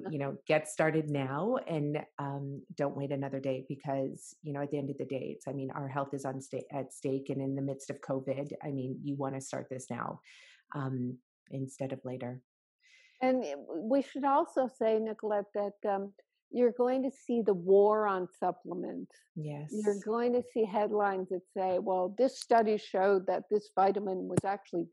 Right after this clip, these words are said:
Speaker 2: bad for you." And that will be promoted because the, um, the modus operandi of the drug companies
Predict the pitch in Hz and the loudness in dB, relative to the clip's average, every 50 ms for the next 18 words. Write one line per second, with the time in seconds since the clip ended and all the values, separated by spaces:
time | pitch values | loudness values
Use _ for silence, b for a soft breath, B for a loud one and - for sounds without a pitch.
0 | - - 196 190 190 180 - 175 175 185 - - - _ _ _ _ _ b b | 2 4 4 2 2 0 -4 -6 -6 -6 -8 -10 -12 _ _ _ _ _ b b
1 | b b b b b b - 226 226 226 226 214 202 202 - 220 226 220 226 247 | b b b b b b 0 2 2 2 2 0 -2 -4 -2 2 2 4 4 4
2 | 247 247 294 285 254 285 277 269 269 - _ 226 220 214 208 214 220 214 196 202 | 4 2 0 0 2 2 0 0 0 -4 _ -2 0 2 2 4 4 4 2 2
3 | 185 180 208 190 185 175 180 - - - - 233 226 208 208 196 - _ _ 208 | 0 -2 -2 -2 -2 -2 -2 -6 -12 -8 -2 2 2 2 2 2 -4 _ _ 2
4 | 196 190 185 185 185 180 175 175 175 196 - _ _ _ _ _ _ _ _ _ | 4 4 4 4 4 2 2 0 -4 -8 -12 _ _ _ _ _ _ _ _ _
5 | _ _ - 208 208 220 233 247 247 254 247 - 220 208 208 202 202 196 196 196 | _ _ -2 0 4 4 6 6 4 4 2 4 4 4 4 4 0 0 0 2
6 | 196 208 214 214 208 214 190 185 185 180 180 185 190 190 175 - - 180 165 - | 2 2 2 2 2 2 2 2 2 2 2 0 -2 -4 -6 -4 -4 -4 -2 0
7 | 185 185 190 185 - - 226 202 190 170 - - - 170 180 180 175 175 | 0 0 0 -2 -6 -8 -6 -6 -6 -8 -8 -8 -6 -4 -2 -2 -2 -4